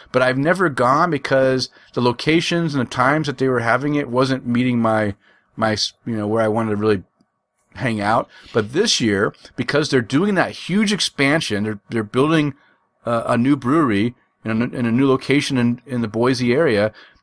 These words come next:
that's gonna, you know, bring up their, their production to a hundred thousand barrels, uh,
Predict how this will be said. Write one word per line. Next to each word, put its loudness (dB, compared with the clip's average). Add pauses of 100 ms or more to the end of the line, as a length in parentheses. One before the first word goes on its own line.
that's 0
gonna, -2
you -4
know, -4 (340)
bring 2
up 0
their, 0
their -2
production -2
to -2
a 0
hundred 0
thousand 0
barrels, 0 (460)
uh, -8